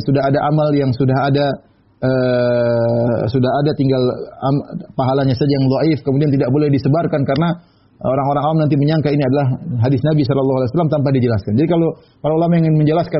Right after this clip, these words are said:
tentang hadis dhaif, mereka mengatakan ruwiya, diriwayatkan. Ala sighat tamrid untuk menjelaskan bahwasanya ini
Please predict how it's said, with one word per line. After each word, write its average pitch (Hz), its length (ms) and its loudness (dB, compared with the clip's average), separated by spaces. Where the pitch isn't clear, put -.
tentang 143 160 0
hadis 139 160 2
dhaif, 170 160 2
mereka 151 240 0
mengatakan 147 400 0
ruwiya, 151 400 2
diriwayatkan. 135 680 0
Ala 120 160 -2
sighat 131 240 0
tamrid 143 320 0
untuk 143 240 2
menjelaskan 135 400 0
bahwasanya 131 480 0
ini 135 320 0